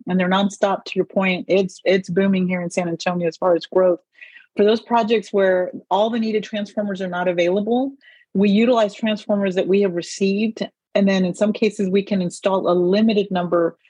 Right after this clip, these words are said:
of transformers with the purpose of energizing a few lots. And that's gonna allow the builder to begin selling lots and construction, um, and constructing homes. Um, we, we still have to abide by construction and safety standards,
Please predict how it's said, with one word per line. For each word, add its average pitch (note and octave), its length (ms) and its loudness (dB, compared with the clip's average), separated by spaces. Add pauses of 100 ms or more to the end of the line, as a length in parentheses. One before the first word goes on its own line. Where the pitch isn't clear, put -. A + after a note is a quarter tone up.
(240)
of F3+ 100 0
transformers E3+ 1000 -2 (220)
with F#3+ 160 0
the F#3+ 80 0
purpose G#3+ 420 0
of F#3+ 160 -2
energizing G3 600 2
a E3 40 -6
few G3+ 320 0
lots. - 540 0 (200)
And F3 120 0
that's G3+ 220 0
gonna G#3+ 220 0
allow F#3 260 2
the F#3 100 -2
builder G#3+ 580 -2 (360)
to G#3 80 2
begin F#3+ 360 0
selling F#3+ 380 0
lots F3 340 2
and F3+ 100 -4
construction, E3 840 -4
um, E3 300 2
and F#3+ 100 4
constructing F#3 560 0
homes. E3 460 -2 (480)
Um, E3+ 300 -2
we, G3 120 4
we G3+ 280 2
still B3 240 -2
have B3+ 160 -2
to - 80 0
abide G#3+ 260 2
by G#3 100 2
construction G3+ 520 -4
and F3 100 -6
safety F#3+ 300 -4
standards, E3+ 580 -6